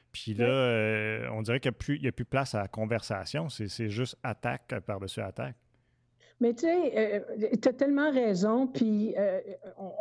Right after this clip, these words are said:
Speaker 2: on n'a pas parlé, puis c'est tellement tant mieux, puis je suis tellement contente de ça, puis je, je m'en veux presque de mettre son nom dans notre, euh,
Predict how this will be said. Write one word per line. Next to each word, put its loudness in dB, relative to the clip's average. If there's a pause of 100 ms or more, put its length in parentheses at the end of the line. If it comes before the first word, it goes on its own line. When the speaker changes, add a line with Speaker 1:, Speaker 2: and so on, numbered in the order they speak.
Speaker 2:
on 0
n'a 4
pas 0
parlé, -2
puis -18
c'est -6
tellement 0
tant -2
mieux, 0
puis -10
je -20
suis -20
tellement 0
contente -2
de 0
ça, -2
puis -6 (120)
je, -20
je -2
m'en 4
veux 4
presque -2
de 2
mettre 0
son -2
nom 2
dans 0
notre, -2
euh, 0